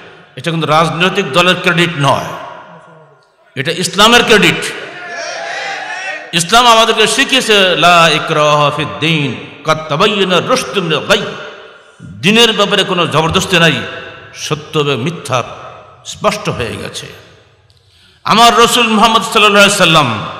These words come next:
তার জুতো কালি করে দিত, গুছিয়ে দিত,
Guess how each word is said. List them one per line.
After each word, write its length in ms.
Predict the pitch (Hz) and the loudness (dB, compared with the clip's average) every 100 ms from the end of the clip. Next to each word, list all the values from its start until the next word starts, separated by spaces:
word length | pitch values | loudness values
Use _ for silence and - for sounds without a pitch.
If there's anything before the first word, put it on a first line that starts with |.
| - - - - - _ _ _ _ _ _ _ _ _ _ _ | -18 -20 -20 -20 -20 _ _ _ _ _ _ _ _ _ _ _
তার 380 | 160 135 104 110 | -4 -4 -8 -6
জুতো 440 | 175 - 190 185 - - - - - - - - _ _ - | -6 0 0 0 -4 -12 -16 -18 -20 -20 -20 -20 _ _ -6
কালি 260 | 170 175 | -2 0
করে 220 | 160 175 | 0 0
দিত, 400 | 175 180 180 165 170 - - - - 123 | 0 -2 -2 -4 -6 -12 -18 -18 -16 -8
গুছিয়ে 400 | 151 165 202 196 | -4 -2 0 2
দিত, 240 | 196 190 | 2 0